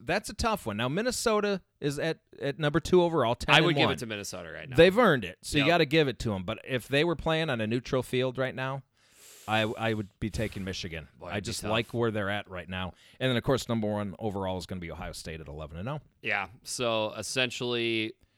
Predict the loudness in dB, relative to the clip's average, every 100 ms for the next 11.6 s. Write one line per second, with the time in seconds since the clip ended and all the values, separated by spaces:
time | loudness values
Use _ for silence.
0 | _ -20 -20 -10 -2 -2 -2 -2 -6 -2
1 | -2 0 0 0 -2 -2 0 2 0 _
2 | _ -6 -6 -6 -12 -14 -14 -10 -6 -6
3 | -6 -6 -4 -2 -4 -2 -4 -2 -4 -4
4 | -8 -12 -14 -16 -18 -16 -12 -8 -6 -6
5 | -8 _ _ -8 -8 -4 -4 -6 -4 -6
6 | -6 -10 -10 -12 -8 -4 -4 -8 _ _
7 | _ -6 -4 -2 -4 -4 -8 -12 -10 -8
8 | -4 -6 -6 -14 -10 -10 -10 -12 -12 -12
9 | -12 -10 -10 -10 -12 -12 -16 _ -16 -16
10 | -16 -20 -16 -12 -6 -6 -6 -12 -10 -8
11 | -8 -8 -12 -12 -12